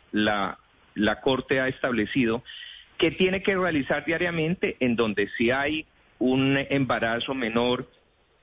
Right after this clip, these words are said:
eh, de, de baja nivel de semanas, pues tendrá que empuñar una cureta y con esa cureta va a tener que hacer un procedimiento donde extrae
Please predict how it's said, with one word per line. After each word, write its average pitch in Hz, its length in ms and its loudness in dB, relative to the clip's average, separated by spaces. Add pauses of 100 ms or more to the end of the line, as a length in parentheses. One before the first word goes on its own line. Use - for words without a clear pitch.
eh, 113 220 0
de, 110 320 2
de 107 100 2
baja 131 300 0 (160)
nivel 113 240 0
de 139 140 -2
semanas, 143 480 -2
pues 123 160 -2
tendrá 117 400 0
que 131 160 0
empuñar 113 480 -2
una 139 160 -2
cureta 165 580 0
y 139 60 -6
con 98 200 -4
esa 117 220 0
cureta 160 540 0
va 110 180 0
a 113 100 -6
tener 120 280 -2
que 131 100 0
hacer 127 180 0
un 135 100 -4
procedimiento 156 760 0
donde 123 180 -2
extrae 135 640 -2